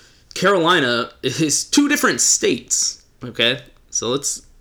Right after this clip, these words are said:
you know, uh, address that first. Carolina, two completely different states. Not to mention, within those two states, there's at least three distinct barbecue styles.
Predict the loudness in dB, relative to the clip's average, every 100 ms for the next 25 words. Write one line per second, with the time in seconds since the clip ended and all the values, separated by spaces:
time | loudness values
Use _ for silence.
0 | -20 -20 -6 -2 -2 -2 -2 -2 -2 -2
1 | -2 0 0 2 0 0 0 -2 0 -4
2 | -8 -20 -2 2 4 4 2 -2 -14 _
3 | _ -14 -6 -6 -2 -2 0 -4 -2 -4
4 | -2 -2 -2 -4 -4 -2 0 0 -4 -8
5 | -8 _ -20 -20 -20 -20 _ -4 -2 0
6 | 0 0 2 0 0 -2 -6 -14 _ _
7 | -2 -2 2 0 2 0 0 -2 0 2
8 | 2 2 0 -2 -6 -10 _ -2 0 2
9 | 0 0 0 0 0 0 -2 -4 -8 0
10 | 2 2 2 0 0 0 0 0 0 -2
11 | -2 0 2 0 -2 -2 -2 0 0 0
12 | -6 -12 -8 -8 -8